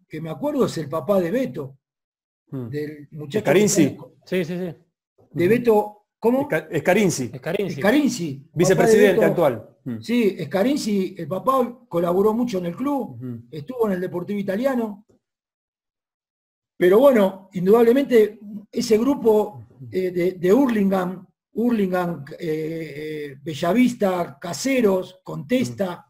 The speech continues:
Speaker 2: Ujú.
Speaker 1: estaba Testa, este, bueno, después se abrieron.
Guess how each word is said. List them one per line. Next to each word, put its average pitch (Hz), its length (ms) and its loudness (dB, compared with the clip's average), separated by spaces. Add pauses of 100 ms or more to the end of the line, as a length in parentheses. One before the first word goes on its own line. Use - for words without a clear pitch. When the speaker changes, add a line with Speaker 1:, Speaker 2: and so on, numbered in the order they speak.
(140)
Speaker 2:
Ujú. 147 80 -8
Speaker 1:
estaba 180 320 0
Testa, 240 540 -4 (380)
este, 156 380 -8
bueno, 208 220 0
después 180 280 -4
se 185 100 -2
abrieron. 175 680 2